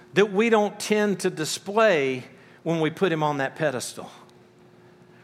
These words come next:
Right? When we've elevated him to superstar status, we don't talk about this aspect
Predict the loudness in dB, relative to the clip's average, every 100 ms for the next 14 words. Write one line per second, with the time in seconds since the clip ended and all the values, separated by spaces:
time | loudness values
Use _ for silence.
0 | 4 4 6 2 2 4 4 4 6 6
1 | 4 4 2 2 -2 -2 -2 2 0 0
2 | 2 4 4 0 2 4 4 4 0 -2
3 | -8 -12 -16 _ -20 -20 -16 0 4 4
4 | 2 0 2 2 2 4 4 4 0 0
5 | -2 0 0 0 -2 0 0 -2 -10